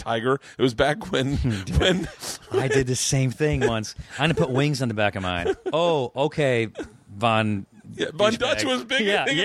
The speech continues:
Speaker 1: at the
Speaker 2: that's
Speaker 1: time.
Speaker 2: exactly right.
Speaker 1: And it had, like, a cool tiger, and I was like, "Oh, that'd be badass." And
Speaker 2: Oh my
Speaker 1: I had
Speaker 2: God.
Speaker 1: lost that hoodie. I lost it in Cincinnati in the back of, um,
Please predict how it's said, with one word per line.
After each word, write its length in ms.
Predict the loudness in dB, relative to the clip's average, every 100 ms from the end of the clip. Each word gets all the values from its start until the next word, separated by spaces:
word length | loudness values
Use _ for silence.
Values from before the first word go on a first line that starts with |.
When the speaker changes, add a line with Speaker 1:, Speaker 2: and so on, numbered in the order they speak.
| 0
Speaker 1:
at 80 | 0
the 60 |
Speaker 2:
that's 100 | 0
Speaker 1:
time. 100 | 0
Speaker 2:
exactly 280 | 0 -2 -4
right. 220 | -4 -2
Speaker 1:
And 100 | 0
it 40 | 0
had, 120 | 0
like, 100 | 0
a 80 | -2 -2
cool 260 | 0 0
tiger, 420 | 0 2 2 2 2
and 100 | 2
I 40 |
was 120 | 2
like, 220 | 2 0 -6 -12 -2
"Oh, 80 | 0
that'd 120 | 2
be 100 | 2
badass." 520 | 2 4 4 2 -2 -14 -6
And 60 | 0
Speaker 2:
Oh 20 |
my 60 | 2
Speaker 1:
I 40 |
had 80 | 2
Speaker 2:
God. 60 | 4
Speaker 1:
lost 280 | 4 2 0
that 160 | 0
hoodie. 240 | 0 0 0
I 60 |
lost 360 | 2 0 0 -2
it 120 | -2
in 80 | -2
Cincinnati 720 | -2 -2 -2 0 2 2 -2 -6 -10
in 100 | -2
the 80 | -2
back 420 | 0 0 0 -4 -2
of, 320 | 0 2 0 -2
um, 460 | 0 0 0 -4